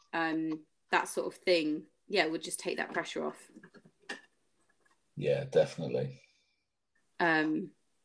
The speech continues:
Speaker 1: but yeah, I just, it's just, you've blown my mind a little bit here, Scott. I feel like I'm, I'm desperately trying to catch up because there's so many things I could ask you about, and I'm desperately trying to get my brain to work quick enough to be able to ask you about them.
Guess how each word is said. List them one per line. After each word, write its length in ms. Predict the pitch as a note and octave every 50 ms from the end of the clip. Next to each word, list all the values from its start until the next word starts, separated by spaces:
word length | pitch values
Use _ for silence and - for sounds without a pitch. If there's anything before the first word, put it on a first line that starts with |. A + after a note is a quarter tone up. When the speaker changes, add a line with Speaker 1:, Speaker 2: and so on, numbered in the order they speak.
| _ _ _ _ _ _ _ _ _ _ _ _ - -
Speaker 1:
but 320 | F3 E3 E3 - - - _ -
yeah, 200 | G#3 G3 E3 -
I 80 | F3+ F3+
just, 420 | - F3 D#3 - - - - - - _ _ _ _ _
it's 140 | - F#3+ -
just, 120 | - - - _ _ - - - - -
you've 140 | - A#3+ A#3
blown 240 | E4 F4 A#4 B4 A#4
my 80 | F4
mind 300 | D#4 E4+ F#4 G4 G4+ E4
a 20 | C#4
little 180 | G#3 - -
bit 140 | - E3 -
here, 140 | E3 - B3
Scott. 380 | - - - G3 A3+ C4+ - - _ _ _ - _ _ _ _ -
I 60 | B3
feel 180 | - D#4+ D4+ D4
like 240 | C#4+ C#4 C4+ C#4
I'm, 200 | C4+ B3+ B3 B3+
I'm 160 | A#3 A#3+ B3+ B3
desperately 340 | C#4+ C#4 C4+ - - C4
trying 220 | - B3+ A#3+ A#3+ A#3
to 60 | -
catch 280 | - A#3+ - - - C4+
up 120 | A#3+ -
because 180 | - - A3 -
there's 160 | A#3+ A#3 -
so 120 | C#4+ C4+
many 140 | C4 C4+ C4+
things 240 | - C#4 B3+ B3 A#3+
I 100 | A3+ A3+
could 180 | A3+ - B3
ask 300 | A#3+ A#3 A#3+ A#3 A#3 - -
you 80 | F3+ D#3+
about, 380 | - - C#3+ C#3+ D#3 F3 - _ _ _ _ _ _ - - - - - - _ _ _ _ _ - - -
and 100 | G3+ G#3
I'm 120 | G#3 G#3 G3+
desperately 460 | - A#3 A3+ A3+ - - G#3+ G#3 G#3
trying 200 | G3+ B3 A3+ G#3+
to 60 | A3
get 180 | G#3+ G3+ - A3
my 100 | A3 G#3
brain 260 | G3+ G#3+ G#3 G3 G3+
to 80 | G#3 A3
work 200 | G3+ G3+ F#3+ -
quick 220 | - A#3 G#3+ -
enough 200 | G3+ F3 D#3 D#3
to 80 | - -
be 120 | - F3+
able 120 | F3 E3+ F3
to 140 | - - G3+
ask 240 | G3 G#3 - -
you 140 | - A3 G#3+
about 240 | G#3+ A3+ A3+ A3 A3
them. 160 | A#3+ C4+ E4